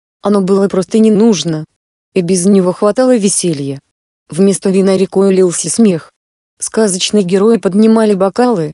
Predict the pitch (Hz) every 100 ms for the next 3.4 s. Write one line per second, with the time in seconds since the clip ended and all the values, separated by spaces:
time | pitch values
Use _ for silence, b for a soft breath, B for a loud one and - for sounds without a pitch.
0 | - - 202 196 190 190 196 180 196 196
1 | 180 160 - - - 190 208 214 185 156
2 | 143 - - 208 - 170 165 - 160 160
3 | 202 196 - 143